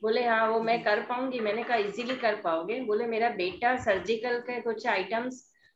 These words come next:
अ, doctors को supply करता है तो वो मुझे medical में नहीं लेके जाना चाहता है। वो बोलता है, "आप naturopath करो मामा,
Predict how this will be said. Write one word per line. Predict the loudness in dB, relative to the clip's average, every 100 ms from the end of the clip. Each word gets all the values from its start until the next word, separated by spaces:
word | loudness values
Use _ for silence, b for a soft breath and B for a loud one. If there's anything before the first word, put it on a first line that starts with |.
| _
अ, | -2 2
doctors | 2 2 2 0
को | 0
supply | 2 2 4 2 4
करता | 0 0
है | -2 0
तो | 0
वो | 0
मुझे | 0 0
medical | 0 0 0 -2
में | -2 0
नहीं | 0 0 0
लेके | 0 0
जाना | 0 0 0
चाहता | -2 -2 -2 -2
है। | 0
वो | -2
बोलता | -2 -4 0
है, | 2
"आप | 0
naturopath | 0 -2 -2 -4 -2 -2 -2
करो | -4 -2
मामा, | -2 -4 -4 -6